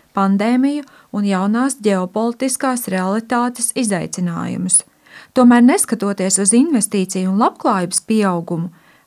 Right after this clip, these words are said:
esam viena no nabadzīgākajām Eiropas Savienības dalībvalstīm,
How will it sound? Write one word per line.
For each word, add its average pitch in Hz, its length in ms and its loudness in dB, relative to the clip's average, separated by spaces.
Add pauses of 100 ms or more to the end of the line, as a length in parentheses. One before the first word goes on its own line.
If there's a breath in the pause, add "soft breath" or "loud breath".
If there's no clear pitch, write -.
esam 226 400 4
viena 277 240 4
no 214 240 6
nabadzīgākajām 214 960 0
Eiropas 208 560 -2
Savienības 220 480 0
dalībvalstīm, 185 960 -4